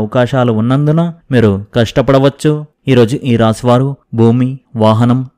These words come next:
ఇంటిని కొనుగోలు చేసే అవకాశాలు కనిపిస్తున్నాయి. మీరు ఎవరినైనా వ్యాపారంలో భాగస్వామిని చేయాలని భావించినట్లయితే మీరు వారిని చేయవచ్చు. ఈరోజు కుటుంబంలో మరియు సమాజంలో మీ గౌరవం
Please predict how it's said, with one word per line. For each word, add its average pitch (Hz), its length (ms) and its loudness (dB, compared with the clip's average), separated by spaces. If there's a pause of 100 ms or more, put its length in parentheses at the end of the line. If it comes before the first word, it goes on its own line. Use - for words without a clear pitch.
(100)
ఇంటిని 113 400 -4
కొనుగోలు 120 340 0
చేసే 127 240 -4
అవకాశాలు 117 580 -2
కనిపిస్తున్నాయి. 139 720 -2 (260)
మీరు 107 160 4 (100)
ఎవరినైనా 107 480 0
వ్యాపారంలో 131 540 0 (100)
భాగస్వామిని 120 600 0 (120)
చేయాలని 120 540 2
భావించినట్లయితే 131 800 0 (320)
మీరు 113 180 4 (300)
వారిని 107 380 2 (120)
చేయవచ్చు. 131 500 0 (360)
ఈరోజు 120 320 2
కుటుంబంలో 131 540 0
మరియు 135 280 0
సమాజంలో 123 560 0
మీ 110 140 0
గౌరవం 127 280 2